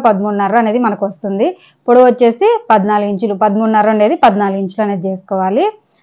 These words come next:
ఒక హాఫ్ ఇంచ్ ఎక్స్ట్రా తీసుకోవాలి. ఇంకొచ్చేసి ఈ దగ్గర వచ్చేసి వాళ్ళది ఎంత ఉందో బ్లౌజ్ను పట్టించి తీసుకోవాలి. నాలుగు ఇంచులు ఉంది, నాలుగు ఇంచులు అంటే మనకు హాఫ్ ఇంచ్ ఎక్కువ. మనం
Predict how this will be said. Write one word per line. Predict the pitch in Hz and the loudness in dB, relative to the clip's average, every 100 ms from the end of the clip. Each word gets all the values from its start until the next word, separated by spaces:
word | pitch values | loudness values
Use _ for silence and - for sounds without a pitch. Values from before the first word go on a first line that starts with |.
| - | -8
ఒక | 226 233 | 0 2
హాఫ్ | 226 | 2
ఇంచ్ | 220 277 | 0 2
ఎక్స్ట్రా | 220 220 233 214 | 2 2 -2 -4
తీసుకోవాలి. | 202 - 208 190 214 381 403 _ _ - | -4 0 2 2 2 0 -4 _ _ -6
ఇంకొచ్చేసి | 254 240 240 254 254 277 | 0 0 2 0 2 0
ఈ | 240 214 226 | 0 2 2
దగ్గర | 220 233 | 4 2
వచ్చేసి | 220 226 220 285 | 2 0 0 4
వాళ్ళది | 226 220 214 202 214 | 4 6 4 2 0
ఎంత | 208 240 247 240 | 0 2 2 4
ఉందో | 277 415 427 _ _ _ 202 | 4 4 2 _ _ _ 0
బ్లౌజ్ను | 220 226 240 233 | 4 4 2 2
పట్టించి | 208 214 - 381 415 | 2 0 -2 -4 0
తీసుకోవాలి. | 233 233 - 208 196 247 381 _ _ 214 | 0 0 2 4 4 2 -2 _ _ 0
నాలుగు | 233 247 254 | 4 4 4
ఇంచులు | 247 294 285 | 2 4 4
ఉంది, | 233 208 214 | 4 2 4
నాలుగు | 220 233 | 4 4
ఇంచులు | 233 262 | 2 2
అంటే | 269 311 | 4 4
మనకు | 240 233 | 4 4
హాఫ్ | 202 202 | 2 0
ఇంచ్ | 202 247 | -2 -2
ఎక్కువ. | 180 185 - _ _ _ _ | -2 -8 -8 _ _ _ _
మనం | 240 | 0